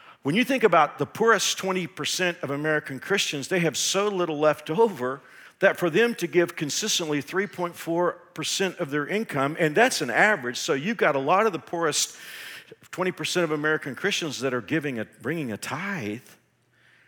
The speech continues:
I'd say that's pretty remarkable, wouldn't you? And we would understand. I mean, the fact that it's not a full ten percent, we sort of understand that because this is the poorest twenty percent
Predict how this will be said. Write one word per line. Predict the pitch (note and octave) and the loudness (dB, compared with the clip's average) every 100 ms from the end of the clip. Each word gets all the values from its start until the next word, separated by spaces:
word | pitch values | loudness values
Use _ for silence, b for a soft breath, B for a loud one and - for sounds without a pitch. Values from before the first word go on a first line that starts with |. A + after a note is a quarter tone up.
| b b - | b b -4
I'd | G3+ A#3+ | 0 2
say | - C#3 | 2 2
that's | D3 | 0
pretty | - D#3 B2+ | -2 -6 -6
remarkable, | A2 G#2+ B2 - F#2 F#2 | -6 -6 -8 -8 -10 -6
wouldn't | A#2+ E3+ D#3+ | -2 -2 -4
you? | A3 | 2
And | A3+ | 4
we | C#4 | 6
would | D4 B3 | 4 4
understand. | A3+ F3 - A3+ A#3 A2+ F#2 | 2 2 0 0 0 0 -2
I | F3+ | 2
mean, | G3 F#3 | 2 2
the | - | 0
fact | - B3 B3 | 4 4 4
that | A#3 F#3 | 0 0
it's | - E3+ | -4 -2
not | G3 A3 | 0 2
a | - | 0
full | - F#3+ | -2 -2
ten | G3 - G3 | -2 -4 -4
percent, | F#3+ F3 - F#3+ G#3 - B B B B B B B | -4 -4 -2 -2 -2 -8 B B B B B B B
we | F#3 | -4
sort | A3+ - C#4 | 0 2 2
of | B3+ | 0
understand | A#3 G3+ - - F#3 G3+ | 0 -2 -2 0 0 2
that | G#3 F#3 | 0 0
because | F3 F#3 D#3+ | -6 -4 -6
this | G#3+ - | -4 -6
is | E3+ | -6
the | C#3+ | -10
poorest | - - A#3+ A#3 D#3 - - | -10 -6 0 0 0 -4 -6
twenty | F#3+ G3 | -6 -6
percent | - D3+ - D3 D3 | -8 -8 -2 -2 -2